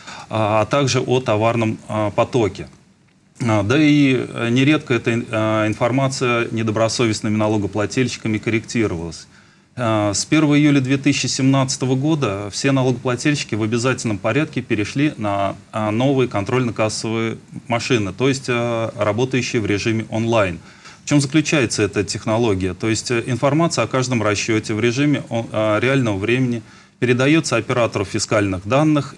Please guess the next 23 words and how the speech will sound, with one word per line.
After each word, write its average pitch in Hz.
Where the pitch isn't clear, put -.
и 123
в 101
дальнейшем 131
уже 131
после 127
её 120
обработки 113
передаётся 107
в 104
Федеральную 107
налоговую 95
службу. 90
То 123
есть, 127
а, 127
вот 123
эта 139
вот 135
технология, 143
она, 127
а, 117
позволила, 131
а, 117